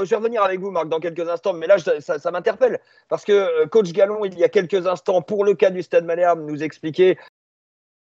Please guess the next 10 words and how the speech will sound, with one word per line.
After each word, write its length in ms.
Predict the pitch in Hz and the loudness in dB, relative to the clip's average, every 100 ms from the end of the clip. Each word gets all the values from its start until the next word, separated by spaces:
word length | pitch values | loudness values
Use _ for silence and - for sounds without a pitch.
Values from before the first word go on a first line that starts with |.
| _ _ _ _ _ _ _ | _ _ _ _ _ _ _
qu'il 120 | 131 | 4
n'avait 180 | - 151 | 6 6
pas 140 | 185 | 2
reconnu 360 | - 190 185 190 | 2 0 0 0
certains 380 | 185 147 175 | -2 0 -2
joueurs 220 | 165 185 160 | 0 -2 -2
sur 120 | 147 | -6
le 80 | 151 | -4
plan 200 | 160 151 | 0 0
athlétique. 580 | 147 156 156 254 - | 0 -4 -2 -4 -4